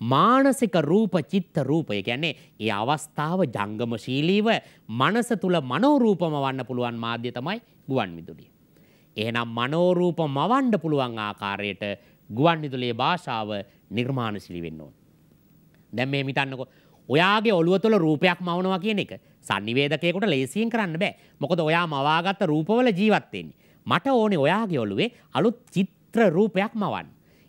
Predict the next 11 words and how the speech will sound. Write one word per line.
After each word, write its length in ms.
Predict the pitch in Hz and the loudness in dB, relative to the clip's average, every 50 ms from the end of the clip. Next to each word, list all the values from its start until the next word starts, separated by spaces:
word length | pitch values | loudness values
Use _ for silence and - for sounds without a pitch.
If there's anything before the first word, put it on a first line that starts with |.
| _ | _
එතකොට 240 | 127 127 156 156 160 | -4 -2 0 0 2
ඒ 60 | 160 | 2
අලුත් 320 | 135 123 143 160 151 - _ | 2 2 2 0 0 -2 _
චිත්‍රය, 420 | - 135 127 - _ - 202 233 240 | -2 -2 -2 -2 _ 2 2 4 4
අලුත් 280 | 185 143 151 151 - - | 4 2 2 0 -2 -4
චිත්‍ර 300 | 143 147 - - 180 156 | -6 -8 -2 -2 0 0
රූපය 240 | 160 151 - 160 | 0 0 0 0
මවන්න 420 | 143 131 151 190 240 240 170 123 107 | 0 0 -2 -2 -2 -2 -2 -4 -6
නම් 200 | 98 98 92 90 - - - - _ | -6 -6 -8 -8 -12 -18 -20 -20 _
මම 200 | _ 104 110 120 120 | _ -6 -4 -2 -2
අනිවාර්යෙන් 760 | 113 107 110 131 156 165 190 190 190 175 151 165 143 113 - | -2 -2 -4 -2 0 2 2 2 2 0 0 -2 -4 -4 -8